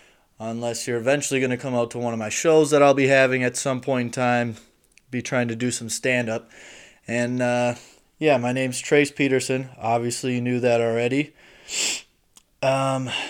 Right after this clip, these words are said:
we're gonna be working out a lot of, uh, stand-up material for myself in oncoming podcasts. The first one, I was just a little hungover and felt like I needed to talk to somebody.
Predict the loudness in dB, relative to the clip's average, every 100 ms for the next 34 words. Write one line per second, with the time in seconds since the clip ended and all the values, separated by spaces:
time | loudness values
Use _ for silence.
0 | -14 -20 _ _ _ _ _ _ _ -20
1 | _ -4 2 2 4 6 8 6 6 4
2 | 6 6 8 8 8 6 4 4 6 6
3 | 4 0 4 6 6 4 2 -2 0 2
4 | 4 2 0 -4 -4 -6 -4 -4 -4 -8
5 | -18 _ _ _ -20 _ _ _ -8 -6
6 | -6 -6 -2 -2 0 -2 -2 -4 0 2
7 | 2 0 0 -2 -2 4 4 4 2 4
8 | 4 4 2 -2 -4 -2 0 2 0 -2
9 | 2 2 4 2 -2 -4 -2 0 0 0
10 | -2 -2 -4 -6 -8 -2 0 0 -2 -6
11 | -6 -6 -6 -6